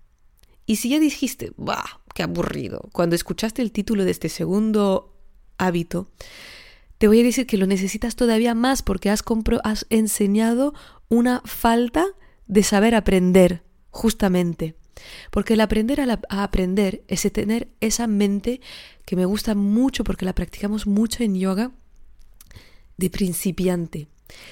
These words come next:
Esa mente de "no lo sé nada". ¿Sabes lo que decía, mm, Plato? De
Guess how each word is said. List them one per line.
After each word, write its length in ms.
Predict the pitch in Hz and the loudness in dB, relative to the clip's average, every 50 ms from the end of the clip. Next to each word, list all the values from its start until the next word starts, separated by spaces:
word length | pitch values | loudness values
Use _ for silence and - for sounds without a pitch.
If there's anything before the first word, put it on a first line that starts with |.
| - - | -8 -4
Esa 240 | - 202 - 233 226 | -2 0 0 2 2
mente 380 | 214 214 208 208 - 254 254 | 2 2 2 2 0 0 2
de 240 | 240 202 175 170 - _ - - - - - - - _ _ - _ _ - | 2 2 2 0 -6 _ -20 -20 -20 -20 -20 -20 -20 _ _ -20 _ _ -10
"no 340 | - 185 180 180 214 247 262 | -6 -4 0 2 2 2 2
lo 140 | 254 208 185 | 0 -2 -2
sé 240 | 170 - - 220 233 | -2 0 0 2 2
nada". 600 | 220 196 175 175 170 180 180 185 196 - - _ _ _ _ _ _ _ _ - _ _ _ _ - _ _ _ _ _ - - - - | 2 0 0 -2 -2 -4 -4 -6 -10 -14 -16 _ _ _ _ _ _ _ _ -20 _ _ _ _ -20 _ _ _ _ _ -20 -20 -18 -10
¿Sabes 360 | - - 262 285 285 - - - | -2 2 4 4 4 2 0 -2
lo 140 | 190 190 185 | -4 -2 -2
que 100 | - 180 | 0 -2
decía, 600 | 180 180 175 - - 240 247 233 208 190 185 175 | -2 -2 -2 -2 0 2 4 4 4 2 2 0
mm, 400 | 175 170 170 175 175 - - - | -2 -2 -4 -4 -6 -8 -10 0
Plato? 460 | - 208 208 240 240 - 190 175 - - | 2 2 2 2 0 -2 -8 -10 -10 -8
De 260 | 175 180 - - | -8 -8 -8 -8